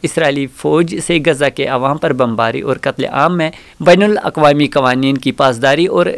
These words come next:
शहरियों की हिफाजत की दरख्वास्त की है। इधर सलामती कौंसिल के एक सफारती एहलकार ने अल जज़ीरा को इंटरव्यू देते हुए गजा पट्टी में इसराइली हुकूमत की जारहियत के हवाले से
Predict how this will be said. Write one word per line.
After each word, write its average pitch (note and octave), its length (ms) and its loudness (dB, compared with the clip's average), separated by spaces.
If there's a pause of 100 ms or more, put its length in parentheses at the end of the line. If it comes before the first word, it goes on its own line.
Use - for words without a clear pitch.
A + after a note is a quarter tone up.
शहरियों D#3+ 540 2 (320)
की D3+ 100 2
हिफाजत B2+ 540 0
की B2 180 -2
दरख्वास्त A2 500 -6
की A#2+ 220 -2
है। G#2+ 300 -8 (540)
इधर E3+ 280 8
सलामती E3 400 4
कौंसिल E3 400 2
के F#3+ 120 4 (100)
एक E3+ 220 2
सफारती F3+ 580 4
एहलकार D3 460 2
ने D3+ 140 2
अल C3+ 160 0
जज़ीरा C3+ 340 2
को F#3 160 0
इंटरव्यू B2+ 480 0
देते C3+ 280 0
हुए B2 240 0
गजा B2+ 300 2
पट्टी C3+ 340 -2
में F3+ 180 2
इसराइली C3+ 580 0
हुकूमत D#3 580 0
की E3+ 180 2
जारहियत C3+ 440 2
के F3+ 120 0
हवाले E3+ 320 2
से F#3+ 240 0